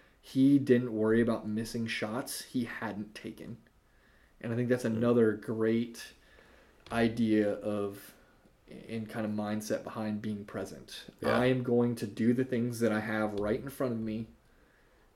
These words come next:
Speaker 1: Whatever is to come is to, to come,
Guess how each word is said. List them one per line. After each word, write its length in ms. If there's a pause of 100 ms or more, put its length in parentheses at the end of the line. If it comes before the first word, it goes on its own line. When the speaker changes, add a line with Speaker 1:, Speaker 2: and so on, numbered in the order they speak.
(120)
Speaker 1:
Whatever 720
is 260
to 100
come 680 (260)
is 220
to, 160 (240)
to 100
come, 540